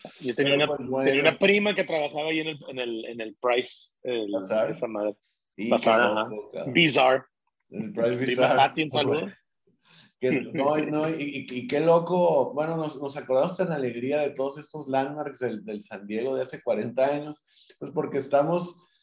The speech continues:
Speaker 2: más o menos eufóricos todavía de que Padres empató la serie después del primer, el primer juego con una ofensiva nula de un solo hit, este, y de, de perdiendo dos a cero, mandando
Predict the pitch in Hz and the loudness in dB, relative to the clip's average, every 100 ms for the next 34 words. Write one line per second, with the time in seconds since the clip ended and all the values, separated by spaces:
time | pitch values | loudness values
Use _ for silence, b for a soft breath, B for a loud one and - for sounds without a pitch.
0 | _ _ 147 156 180 185 185 147 143 160 | _ _ 0 2 2 4 4 0 4 4
1 | 170 170 143 - 147 147 151 156 160 151 | 4 0 -6 -2 2 4 4 0 -2 -2
2 | 139 - 123 123 135 139 147 135 113 - | -2 -8 -2 0 0 -4 -8 -6 -6 -4
3 | 117 127 - 139 139 135 127 117 135 127 | -2 -2 -2 -4 -2 -2 -4 -6 -6 -6
4 | 117 127 - 117 110 123 - 135 135 139 | -6 -6 -6 -10 -8 -8 -2 2 2 2
5 | 139 131 - _ _ _ 110 120 131 135 | 0 -4 -14 _ _ _ -8 -6 -6 -6
6 | 117 110 123 127 123 131 143 156 170 185 | -8 -6 -2 0 0 0 -2 -2 -4 -6
7 | - 107 104 120 120 127 123 120 131 - | -10 -6 -4 -4 -6 -4 -4 -4 -10 -12
8 | - _ _ _ _ _ _ _ _ 107 | -14 _ _ _ _ _ _ _ _ -10
9 | 104 - - 110 107 104 104 101 98 98 | -10 -14 -14 -8 -4 -2 -2 -4 -6 -10
10 | - _ _ _ 107 104 101 104 - 110 | -12 _ _ _ -6 -4 -4 -4 -8 -6
11 | 101 107 120 127 131 139 127 135 143 135 | -6 -4 -2 -2 -2 -4 -4 -2 -2 -2
12 | 113 113 120 127 135 120 110 101 - | -2 0 0 2 2 2 0 -6 -10